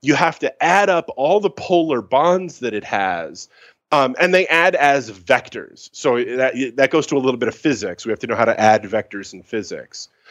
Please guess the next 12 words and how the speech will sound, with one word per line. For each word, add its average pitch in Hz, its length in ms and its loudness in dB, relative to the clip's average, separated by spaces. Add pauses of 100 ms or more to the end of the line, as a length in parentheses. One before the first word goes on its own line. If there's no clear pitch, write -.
(240)
Um, 101 420 2 (1080)
and 135 280 4
if 143 240 0
all 151 220 4
of 151 100 -2
the 139 80 -10
polar 131 400 -4
bonds 147 680 2
add 131 220 4
up 135 220 0
to 120 160 -12
an 110 140 -6